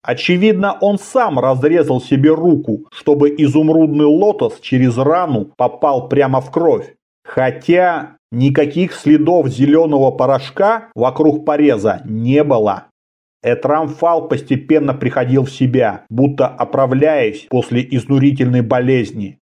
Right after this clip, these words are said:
Он не мог припомнить, когда ел в последний раз. В основном колдун довольствовался вином, смешанным с лотосом.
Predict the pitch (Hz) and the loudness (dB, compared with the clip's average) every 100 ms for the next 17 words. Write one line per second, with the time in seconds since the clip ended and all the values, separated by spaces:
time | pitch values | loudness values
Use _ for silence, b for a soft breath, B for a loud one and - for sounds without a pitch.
0 | _ _ _ - 220 240 240 254 220 - | _ _ _ 0 2 2 4 4 2 2
1 | 233 - 254 233 135 110 101 - 143 135 | -2 0 2 2 2 -2 -4 -4 -2 0
2 | 151 151 175 208 120 - - 135 - 143 | 0 0 2 2 2 -2 -4 -4 0 0
3 | 123 143 147 117 - - _ _ _ _ | 2 2 2 0 -6 -16 _ _ _ _
4 | - 110 139 135 160 160 170 202 226 139 | -8 -2 -2 -2 -2 0 0 2 0 0
5 | - 139 143 147 190 165 143 147 190 196 | -2 0 0 0 0 2 0 2 2 0
6 | - 170 160 180 165 208 208 202 107 - | 0 0 0 0 2 2 2 2 0 -6
7 | - 147 165 143 143 143 135 156 165 143 | -4 0 0 0 -2 -2 -2 0 2 2
8 | 113 - 104 | -2 -4 -8